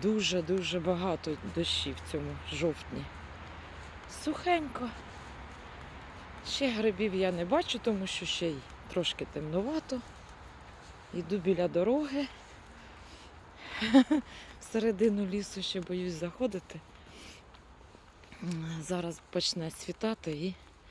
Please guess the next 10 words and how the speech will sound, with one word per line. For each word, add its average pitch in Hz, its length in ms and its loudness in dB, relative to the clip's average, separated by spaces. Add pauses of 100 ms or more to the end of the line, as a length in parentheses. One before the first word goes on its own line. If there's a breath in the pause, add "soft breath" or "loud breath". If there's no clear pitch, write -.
(340 loud breath)
ну, 330 80 6
вже 185 180 4
світає. 202 760 2 (1080 loud breath)
Ще - 220 -4
трошки, 175 500 -2
щоб - 220 -2 (1600 loud breath)
було 185 380 -2
ще - 260 -4
видніше. 180 800 0 (2000 loud breath)
Отак. - 520 -8